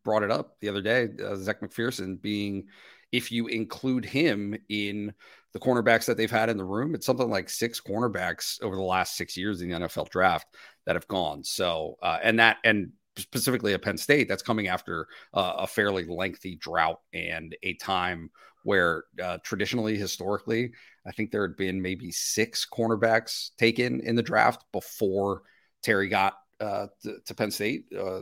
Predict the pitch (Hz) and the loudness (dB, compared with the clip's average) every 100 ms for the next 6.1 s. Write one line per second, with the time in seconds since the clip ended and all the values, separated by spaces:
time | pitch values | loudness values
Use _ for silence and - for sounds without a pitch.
0 | - 104 107 107 117 123 - 196 185 - | -6 -4 -2 0 0 0 0 -2 -6 -8
1 | 87 - 87 95 95 - - 101 - 104 | -6 -2 2 2 0 -2 -4 -4 -4 -4
2 | - - _ _ _ - - 104 - 123 | -4 -8 _ _ _ -20 -8 -2 2 4
3 | 120 117 113 120 117 165 131 92 101 - | 6 6 6 8 8 8 6 2 -2 -6
4 | - - - - 107 92 101 104 160 - | -18 -20 -8 0 2 4 2 2 0 2
5 | 101 95 104 107 107 - 101 95 104 101 | 4 4 4 4 4 2 0 2 2 2
6 | 101 | -2